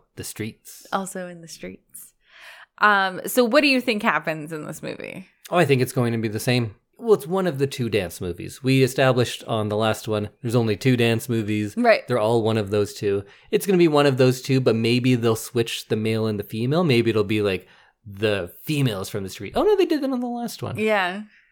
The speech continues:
Speaker 2: Maybe it'll switch back.
Speaker 1: Yeah, maybe it'll switch back,
Speaker 2: And
Speaker 1: I
Speaker 2: the
Speaker 1: guess.
Speaker 2: man will
Speaker 1: Yeah.
Speaker 2: be from the streets.
Speaker 1: Yeah.
Speaker 2: <laughs>
Speaker 1: Maybe they'll have, uh, a person of color in it.
Speaker 2: What?
Speaker 1: Being from the streets of Baltimore, it's been all, uh, white people, which,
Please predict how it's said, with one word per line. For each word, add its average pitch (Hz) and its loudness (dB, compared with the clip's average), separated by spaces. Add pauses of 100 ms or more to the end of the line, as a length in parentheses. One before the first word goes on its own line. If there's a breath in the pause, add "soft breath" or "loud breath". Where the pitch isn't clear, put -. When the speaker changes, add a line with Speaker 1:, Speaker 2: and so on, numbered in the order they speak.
(260 soft breath)
Speaker 2:
Maybe 233 2
it'll 226 4
switch 190 -2
back. 175 4
Speaker 1:
Yeah, 139 6
maybe 151 8
it'll 135 6
switch 139 2
back, 131 6
Speaker 2:
And 214 4
Speaker 1:
I - 6
Speaker 2:
the 220 6
Speaker 1:
guess. 226 4
Speaker 2:
man 262 6
will 220 4
Speaker 1:
Yeah. 214 2
Speaker 2:
be 202 4
from 196 -4
the 208 0
streets. 160 0
Speaker 1:
Yeah. 240 2 (400)
Speaker 2:
<laughs> - -16
Speaker 1:
Maybe 175 4
they'll 165 4
have, 147 0
uh, 147 -2
a 156 -2
person 160 -4
of 143 -4
color 151 0
in 117 -6
it. 98 -10 (380 soft breath)
Speaker 2:
What? 262 -10 (540)
Speaker 1:
Being 147 6
from 139 6
the 135 6
streets 151 2
of 131 2
Baltimore, 110 2
it's 107 0
been 120 0
all, 120 0
uh, 143 -4
white 202 -2
people, 113 -2
which, 120 -6